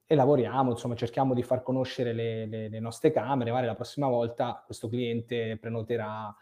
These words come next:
eh, questa camera che ha visto che è così bella. Poi c'è l'altro lato della medaglia, che la prossima volta il cliente pretenderà questa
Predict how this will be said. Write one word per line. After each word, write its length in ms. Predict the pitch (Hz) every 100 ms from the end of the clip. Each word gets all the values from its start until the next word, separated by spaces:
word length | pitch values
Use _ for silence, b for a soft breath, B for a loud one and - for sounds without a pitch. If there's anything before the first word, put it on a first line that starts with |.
| _ _ -
eh, 460 | 95 95 - - _ _ _ _ -
questa 240 | 110 110
camera 400 | 98 107 110 104
che 200 | - 101
ha 40 |
visto 320 | 98 104 - 104
che 80 |
è 60 | 104
così 200 | 104 104
bella. 560 | 110 131 113 107 107 _ _ _ _ _ _ _ _
Poi 120 | -
c'è 100 | 120
l'altro 300 | 113 110 113
lato 220 | 110 110 117
della 120 | 127
medaglia, 520 | 156 120 120 120 113
che 80 | 113
la 60 |
prossima 280 | 113 - 165
volta 300 | 139 120 113
il 60 | 110
cliente 420 | 151 113 110 110
pretenderà 840 | 151 143 131 123 127 123 110 110 - _ _ _ _
questa 420 | - 117 - 113